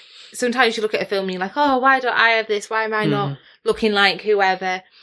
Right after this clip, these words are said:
Speaker 1: Whereas these are so down to earth and raw, and I think that's relatable.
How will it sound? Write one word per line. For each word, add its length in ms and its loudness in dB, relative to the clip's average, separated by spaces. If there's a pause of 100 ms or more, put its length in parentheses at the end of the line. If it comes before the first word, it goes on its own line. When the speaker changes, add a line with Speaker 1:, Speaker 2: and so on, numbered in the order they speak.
(300)
Speaker 1:
Whereas 240 0
these 180 -6
are 60 -6
so 280 0
down 260 2
to 140 -8
earth 220 -4
and 220 -2
raw, 480 2
and 160 -4
I 40 -6
think 240 -8
that's 360 -2
relatable. 760 -4